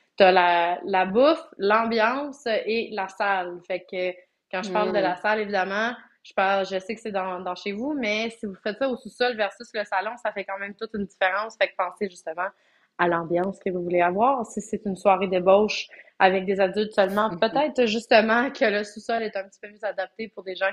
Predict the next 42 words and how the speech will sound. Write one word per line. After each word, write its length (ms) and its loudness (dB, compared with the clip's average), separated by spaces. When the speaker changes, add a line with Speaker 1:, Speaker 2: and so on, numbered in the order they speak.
Speaker 1:
qui 60 -20
vont, 240 -12
euh, 280 2
se 140 -6
déhancher 720 0
comme 180 -2
des 100 -8
petits 220 -20
fous. 180 -4
Euh, 160 0
s'il 160 0
y 20 6
a 40 6
des 160 -2
enfants, 500 2
tu 140 -18
sais, 200 0
euh, 340 2
est-ce 80 -10
que 140 -4
vous 80 -6
avez 160 0
adapté 360 -2
les 140 0
chambres 220 -4
des 120 -4
enfants ? 340 0
Est-ce 80 -6
que 140 -8
les 80 -20
jouets 160 -10
sont 160 -16
en 200 -12
haut, 40 -18
sont 120 -20
en 100 -8
bas ? 240 -6
Comment 240 -2
vous 140 -18
voulez 220 -16
installer 320 -4
ça ? 180 0